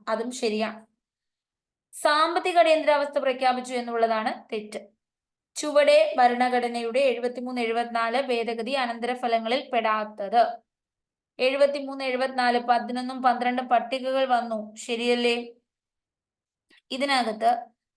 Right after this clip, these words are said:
സംസ്ഥാന തെരഞ്ഞെടുപ്പ് കമ്മീഷന്റെ രൂപീകരണം എഴുപത്തിമൂന്ന് എഴുപത്തിനാലിൽ പറയും. കാര്യം തദ്ദേശ സ്വയംഭരണവുമായി ബന്ധപ്പെട്ടതാണ്, പഞ്ചായത്ത് രാജ് ഒക്കെ വരുന്നതാണ്.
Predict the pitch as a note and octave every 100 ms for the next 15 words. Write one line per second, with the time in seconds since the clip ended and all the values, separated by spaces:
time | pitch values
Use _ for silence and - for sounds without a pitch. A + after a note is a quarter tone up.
0 | - C#4 C#4 - D4 D4+ D4+ C4+ C4+ C#4
1 | C#4 C4+ A#3+ B3+ C4 C#4 C4 C4 A3+ A#3+
2 | A#3+ C4+ C4 A#3+ G#3+ G#3+ - A#3 A#3+ B3
3 | A#3+ B3 A#3 A3+ A3+ A3 A3+ B3+ A#3+ G#3+
4 | G#3+ G#3+ G#3 - _ _ _ _ _ _
5 | _ - B3+ B3 C4 B3+ A#3+ B3 C4 B3
6 | A#3+ A#3+ A#3+ B3 B3 B3 B3 A3+ A3+ G#3+
7 | G#3+ A#3 A#3 B3 A#3+ A3+ A#3+ A3+ A#3+ A#3+
8 | A#3 G#3+ G#3+ - - B3 A3+ A3 A3+ A3+
9 | A3